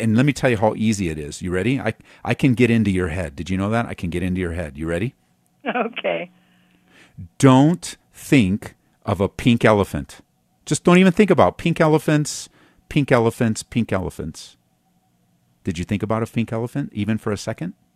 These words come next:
Speaker 2: Of course.
Speaker 1: And then you dismissed it. Because we're not gonna talk about pink elephants.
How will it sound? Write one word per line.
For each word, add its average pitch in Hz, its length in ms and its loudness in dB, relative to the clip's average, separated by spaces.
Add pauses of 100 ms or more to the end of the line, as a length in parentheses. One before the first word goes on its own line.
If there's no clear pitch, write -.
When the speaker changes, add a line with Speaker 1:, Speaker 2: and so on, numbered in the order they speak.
(280)
Speaker 2:
Of 165 220 -16
course. 165 320 -10 (1000)
Speaker 1:
And 117 140 -2
then 139 120 2
you 156 80 2
dismissed 175 420 -2
it. - 120 -8 (1300)
Because 107 160 -8
we're 131 120 0
not 147 160 -2
gonna 147 160 -2
talk 139 240 -6
about 131 240 -6
pink 143 160 -6
elephants. 127 540 -8